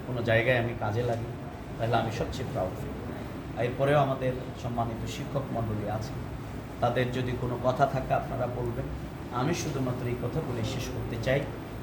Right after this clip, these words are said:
যে আগামীর বাংলাদেশ, আমরা যে we want justice-এর কথা বলে যে বাংলাদেশের সূচনা, দেখেন আমরা কিন্তু এই বাংলাদেশ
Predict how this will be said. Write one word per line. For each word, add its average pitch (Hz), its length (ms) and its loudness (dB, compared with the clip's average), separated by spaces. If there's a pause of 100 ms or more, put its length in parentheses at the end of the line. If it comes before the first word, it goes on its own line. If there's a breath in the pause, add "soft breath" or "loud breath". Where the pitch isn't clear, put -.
(120)
যে 110 60 4
আগামীর 123 400 4
বাংলাদেশ, 127 600 2 (460)
আমরা 120 280 2
যে 117 200 0 (140)
we 143 60 6
want 131 500 6
justice-এর 147 540 2 (560)
কথা 165 220 6
বলে 156 220 4
যে 131 120 0
বাংলাদেশের 117 600 0
সূচনা, 131 340 -4 (680)
দেখেন 160 340 4 (540)
আমরা 170 260 8
কিন্তু 185 340 2
এই 165 160 2
বাংলাদেশ 147 640 4